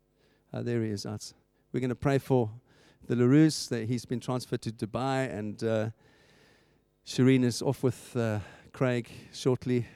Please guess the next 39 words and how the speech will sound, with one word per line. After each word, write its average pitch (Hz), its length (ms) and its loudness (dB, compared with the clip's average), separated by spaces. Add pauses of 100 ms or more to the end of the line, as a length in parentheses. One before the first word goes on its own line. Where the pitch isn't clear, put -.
(200)
to 110 140 -4
make 117 200 -4
a 123 60 -2
new 117 160 -2
life 113 360 -6
in 113 220 -8
the 110 80 -6
Middle 113 240 0
East - 400 -6 (200)
for 110 140 -6
the 110 80 -6
next 110 200 -4
couple 107 260 -8
of 107 40 -2
years. 92 340 -4 (120)
Of 131 200 -10
course, 156 200 0
that's 127 220 -2
a 120 40 -4
loss, 107 360 -4 (300)
but 117 140 -6
it's 107 140 -8
also 123 220 0
a 113 40 0
great 120 220 0
change 123 300 -4
for 120 160 0
them, 98 240 0 (100)
isn't 120 220 -6
it? 92 200 -6 (480)
And 107 80 -6
so, 110 320 0
as, 110 160 -8 (100)
although 113 300 0
we 117 240 -2
s-, - 240 -14
are 101 300 -8
sad - 320 -4
to 113 340 0